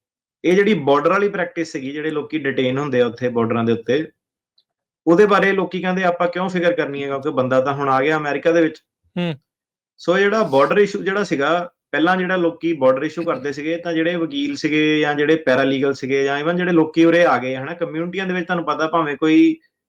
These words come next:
Speaker 1: ਵੀਜ਼ੇ ਤੇ ਆ ਕੇ ਓਵਰਸਟੇ ਕਰ ਲਿਆ। ਇਹ ਆਪਣੇ ਦੋ ਸਾਲ ਵਾਲੀ ਜਿਹੜੀ ਕਵਰੇਜ ਆਪਾਂ ਕੀਤੀ ਸੀਗੀ, ਜਿਹਦੇ ਵਿੱਚ ਲੋਕਾਂ ਨੇ ਕਿਹਾ ਕਿ ਯਾਰ ਬੜਾ ਡਰਾਤਾ, ਹਾਹਾਕਾਰ ਮਚ ਗਈ, ਹਨਾ,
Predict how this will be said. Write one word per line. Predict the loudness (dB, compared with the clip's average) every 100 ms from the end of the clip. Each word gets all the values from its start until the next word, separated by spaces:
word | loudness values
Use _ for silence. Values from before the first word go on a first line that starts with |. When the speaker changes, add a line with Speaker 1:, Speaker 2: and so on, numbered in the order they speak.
| _
Speaker 1:
ਵੀਜ਼ੇ | -2 2 4
ਤੇ | 4
ਆ | 2
ਕੇ | 2 0
ਓਵਰਸਟੇ | 0 -4 -2 -2
ਕਰ | 0 -2
ਲਿਆ। | 0 -2 -4 _ _ _ _ _ _ _ _ _ _ _ _
ਇਹ | -2
ਆਪਣੇ | -2 -2 -2
ਦੋ | 2 0
ਸਾਲ | 2 2 2
ਵਾਲੀ | -2
ਜਿਹੜੀ | -6 -6 -4
ਕਵਰੇਜ | -4 -2 0
ਆਪਾਂ | 0 0 -4
ਕੀਤੀ | -4 -6
ਸੀਗੀ, | -6 -4 -4 -4 -8 _ _
ਜਿਹਦੇ | 0 2
ਵਿੱਚ | 2 2
ਲੋਕਾਂ | 2 2 2
ਨੇ | 2
ਕਿਹਾ | 0
ਕਿ | 2
ਯਾਰ | 0 2 0
ਬੜਾ | 0 -2
ਡਰਾਤਾ, | 0 0 0 0 _ -2 0 -2
ਹਾਹਾਕਾਰ | -4 -4 -4 -4 -4
ਮਚ | -4 -8
ਗਈ, | -8 -8
ਹਨਾ, | -8 -12